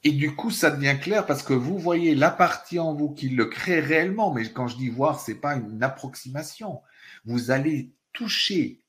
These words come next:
palper en disant, « Ah, mais c'est vrai. En plus, à chaque fois que j'ai monté mon entreprise, je vois, je suis complètement insouciant. Je m'occupe pas du côté, on va dire,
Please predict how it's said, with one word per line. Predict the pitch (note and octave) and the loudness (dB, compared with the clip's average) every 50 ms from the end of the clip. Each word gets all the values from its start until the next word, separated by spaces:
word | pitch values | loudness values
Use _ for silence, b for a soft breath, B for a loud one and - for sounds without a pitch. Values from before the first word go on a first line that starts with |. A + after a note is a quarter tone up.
| _ _ _ | _ _ _
palper | - D#3+ F3+ F3 E3+ F3 - - D#3 C#3 A#2+ | 4 4 4 4 2 0 0 2 2 2 2
en | G#2+ | -2
disant, « | G2+ G2 F#2 F#2+ F#2+ - _ | -6 -10 -10 -12 -12 -12 _
Ah, | - - A#2 G#2 F2 | -12 -12 -12 -12 -14
mais | - - | -20 -20
c'est | - - - C#3 | -20 -20 -20 -20
vrai. | C#3 F#2+ A2 D3+ F#3+ - - _ b b b b b b b b b - | -14 -10 -10 -10 -10 -12 -16 _ b b b b b b b b b -10
En | B2+ C3 | -8 -8
plus, | - - - D3+ C#3+ - | -8 -8 -8 -6 -4 -4
à | A#2+ | -2
chaque | A#2+ - D3 C#3 | -2 -2 -4 -4
fois | - C#3+ C3 | -6 -6 -4
que | B2 | -4
j'ai | B2 A#2+ | -2 -2
monté | B2 B2 A#2+ - B2 | -2 -2 -2 -2 -4
mon | A#2 A#2 A2+ A2+ | -2 -2 -2 -2
entreprise, | A2+ G#2+ - - - A2+ A2 - - G3 G#3+ A3+ G#3+ E3 - | -2 -4 -4 -4 -6 -6 -6 -6 -6 -6 -6 -6 -6 -8 -10
je | - G2 F#2+ G#2 | -10 -8 -4 -4
vois, | G#2+ G2+ F#2+ G2+ A2+ C3 D3+ F3 F#3+ b b b b b b b b b b b _ - | -4 -4 -2 -2 -2 -2 -4 -4 -8 b b b b b b b b b b b _ -4
je | B2+ - - - | -4 -2 -4 -6
suis | - - - - | -8 -12 -14 -8
complètement | - C3 B2+ - C3+ A#2+ A#2+ - A2+ G#2+ G2+ | -6 -6 -4 -4 -4 -6 -6 -4 -2 -2 -2
insouciant. | F#2+ F#2+ - - - - - - - - G3+ G3+ | -2 -2 -6 -10 -14 -16 -14 -10 -6 -4 -4 -4
Je | D3+ B2+ | -4 -2
m'occupe | A2+ G#2+ G#2 - - A2 - | -4 -4 -4 -4 -6 -6 0
pas | - G2+ G2+ | 2 2 2
du | C#3+ A#2 G#2 | 2 0 -4
côté, | - - G#2+ G#2 - - D3+ E3 F3 E3 | -2 -2 -2 -2 0 0 0 2 2 0
on | - A2+ G#2 | -2 -4 -4
va | G#2+ G#2+ | -4 -6
dire, | G#2+ A#2+ D3 D#3+ D3+ D#3 | -6 -4 -2 -2 -2 -4